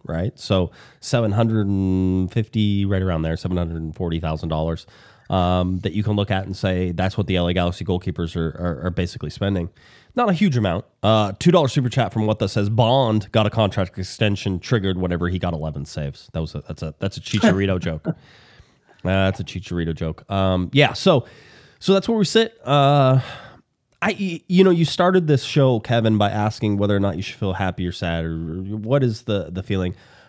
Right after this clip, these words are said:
Speaker 1: I think there should be some optimism. I think that's the feeling. I, I think that everybody has the right to feel, uh, a,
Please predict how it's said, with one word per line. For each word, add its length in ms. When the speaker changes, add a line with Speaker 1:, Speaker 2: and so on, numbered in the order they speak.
Speaker 1:
I 60
think 340
there 140
should 180
be 80
some 180
optimism. 640
I 80
think 160
that's 240
the 100
feeling. 540
I, 160
I 120
think 260
that 220
everybody 420
has 240
the 80
right 240
to 60
feel, 420
uh, 460
a, 120